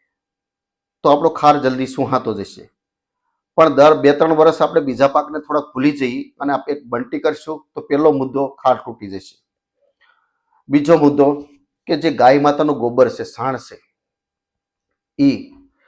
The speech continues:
અને રેતી, આ બે વસ્તુ ખાર તોડવાનું વધારે કાર્ય કરશે. જો આપણે આ વ્યવસ્થા હોય તો ઈ પણ કરી, નકર ખાલી બંટી વાવીને પણ કરી શકશું. તો આજે ગાયનું ગોબર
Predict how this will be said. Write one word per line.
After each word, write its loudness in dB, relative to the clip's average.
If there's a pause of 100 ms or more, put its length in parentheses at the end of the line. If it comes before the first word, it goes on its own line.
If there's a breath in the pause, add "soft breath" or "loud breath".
(220)
અને 0
રેતી, -6 (680)
આ -2
બે 2
વસ્તુ 2
ખાર 0
તોડવાનું -2
વધારે -6
કાર્ય -8
કરશે. -18 (1900)
જો 2
આપણે 2
આ 2
વ્યવસ્થા 2
હોય 0
તો -6
ઈ 2
પણ -2
કરી, -2
નકર -6
ખાલી -6
બંટી -2
વાવીને 2
પણ -2
કરી -4
શકશું. -16 (1800)
તો -2 (1040)
આજે 0 (1200)
ગાયનું 0
ગોબર 4